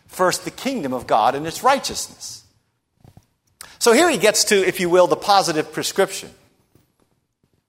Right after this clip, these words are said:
We are not, indeed, we cannot simply just refrain from worrying. We must instead substitute another pursuit, the pursuit of the kingdom.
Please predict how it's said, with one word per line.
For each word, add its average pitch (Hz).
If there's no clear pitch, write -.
We 214
are 202
not, 233
indeed, 233
we 233
cannot 247
simply 180
just 156
refrain 165
from 123
worrying. 107
We 185
must 233
instead 165
substitute -
another 180
pursuit, -
the -
pursuit 170
of 180
the 175
kingdom. 131